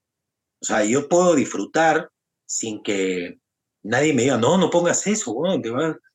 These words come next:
mala imagen en la empresa". A mí llegó un momento que me controlaban mis redes. Decían, "Por favor, Juan Francisco, no postees esa cosa,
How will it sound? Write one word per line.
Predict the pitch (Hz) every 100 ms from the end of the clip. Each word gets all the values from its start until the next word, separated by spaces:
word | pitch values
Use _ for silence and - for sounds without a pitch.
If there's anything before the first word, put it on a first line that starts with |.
| _
mala | 127 170
imagen | 139 165 196 131 110
en | 107
la |
empresa". | 104 160 202 - - - _ _ _ _ _
A | 170
mí | 104 196
llegó | 220 139
un | 151
momento | 139 147 151
que |
me | 151
controlaban | 120 110 110 104 _ 113 135 135
mis | 107 -
redes. | 262 311 143 - - _ _ _ _ _ _ _ _
Decían, | 107 - - - _ _
"Por | - 113
favor, | 113 131
Juan | 175
Francisco, | 127 113 175 156 147
no | 156
postees | 151 - 185 170
esa | 175 -
cosa, | 185